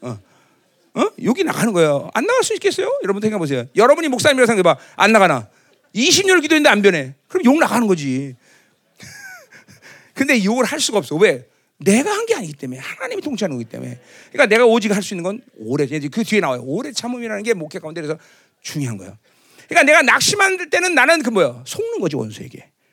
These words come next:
내 의지. 네가 목회했냐? 어? 네가 만드는 거야? 네 기준이야?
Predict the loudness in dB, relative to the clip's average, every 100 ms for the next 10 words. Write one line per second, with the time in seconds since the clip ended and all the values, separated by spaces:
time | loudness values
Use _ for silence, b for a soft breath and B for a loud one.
0 | _ _ _ 4 4 6 8 8 6 -2
1 | -8 _ _ -4 -2 -2 -6 -14 -16 -18
2 | -20 _ _ _ _ _ _ _ _ _
3 | _ -8 -8 -10 -16 -6 -2 2 2 2
4 | -6 -6 -6 -10 -12 _ _ _ _ _
5 | _ _ _ -2 -2 -2 -4 -6